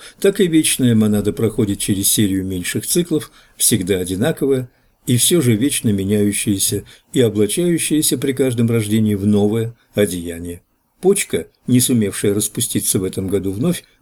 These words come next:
набухнет в следующем, но лист, достигший зрелости и умерший естественной смертью, никогда не сможет родиться на том же дереве. Нам не разрешали вдаваться в подробности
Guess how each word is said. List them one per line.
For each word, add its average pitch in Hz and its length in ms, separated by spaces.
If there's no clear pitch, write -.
набухнет 98 560
в - 60
следующем, 104 720
но 131 180
лист, 202 440
достигший 113 800
зрелости 107 640
и 131 180
умерший 113 600
естественной 104 680
смертью, 107 540
никогда 131 600
не 101 100
сможет 101 400
родиться 101 440
на 98 100
том 98 180
же 98 120
дереве. 95 400
Нам 135 440
не 123 240
разрешали 117 680
вдаваться 110 640
в - 80
подробности 120 840